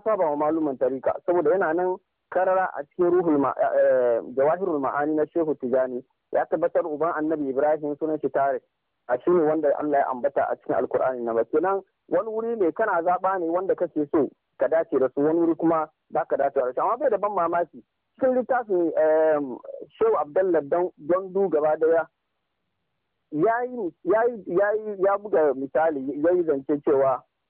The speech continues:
eh, Muawiya su ne fi'atul bagiya kuma suna, suna kira zuwa ga wuta. Amma kai malamin ga kana cikin wayanda kuke, sorry, afwan, Shehu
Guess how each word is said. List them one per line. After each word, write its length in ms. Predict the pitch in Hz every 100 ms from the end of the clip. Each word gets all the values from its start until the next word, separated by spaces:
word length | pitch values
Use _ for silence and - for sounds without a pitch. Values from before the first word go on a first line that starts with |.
| _
eh, 420 | 135 147 147 143 139
Muawiya 720 | 143 160 196 214 226 214 139 - _ _ -
su 100 | 208
ne 140 | 175
fi'atul 440 | 143 - 175 160 139
bagiya 560 | 147 170 139 147 139 -
kuma 180 | 160 165
suna, 260 | 175 147 127
suna 180 | - 147
kira 240 | 135 143 127
zuwa 200 | 143 123
ga 80 | 117
wuta. 340 | 120 123 120 - _ _
Amma 260 | - 165 175
kai 300 | - 233 226
malamin 400 | 226 214 175 165
ga 100 | 151
kana 280 | 208 175
cikin 240 | 156 - 170
wayanda 300 | 185 156 143
kuke, 360 | 185 156 123 - _ _ _
sorry, 340 | - 180 156 110 _ -
afwan, 360 | 170 180 147 - _ _ _ -
Shehu 440 | 220 214 185 127